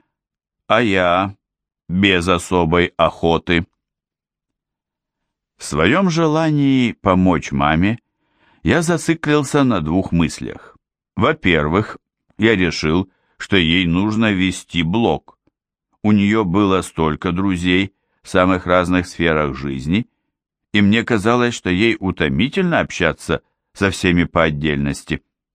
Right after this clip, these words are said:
Когда я предложил завести блог, они с папой сразу поняли, что это хорошая мысль, но маме не хотелось писать. Она не считала себя писателем.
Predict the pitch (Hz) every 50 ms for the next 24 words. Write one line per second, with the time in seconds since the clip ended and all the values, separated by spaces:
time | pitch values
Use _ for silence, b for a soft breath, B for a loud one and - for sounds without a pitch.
0 | _ _ _ _ _ _ _ _ - 98 98 92 85 104 117 120 110 110 110 101
1 | - 95 98 92 80 92 92 87 87 104 101 90 82 82 82 80 80 78 80 -
2 | _ - 82 76 62 62 71 73 104 123 90 - - _ _ _ _ _ _ _
3 | _ _ _ _ _ _ _ _ - 85 85 92 123 175 180 165 - - 135 156
4 | 160 - 156 143 135 - 131 147 151 127 131 107 - - 151 170 160 151 139 127
5 | 113 107 - - - 101 110 107 - 117 110 101 - - 107 104 117 120 107 -
6 | - 104 85 82 82 85 90 87 76 - - - - _ _ _ _ b b b
7 | b b b b b - 95 104 104 92 85 82 80 80 82 90 98 104 110 117
8 | - 117 110 90 - 82 78 76 78 82 87 - - - 110 104 - - 67 -
9 | - - - _ _ _ _ _ _ _ _ _ _ _ - 92 104 117 131 135
10 | 139 143 139 - - 160 - - 127 92 90 85 82 78 - 95 85 78 82 78
11 | - - 71 65 - 65 60 62 - 69 71 80 92 101 104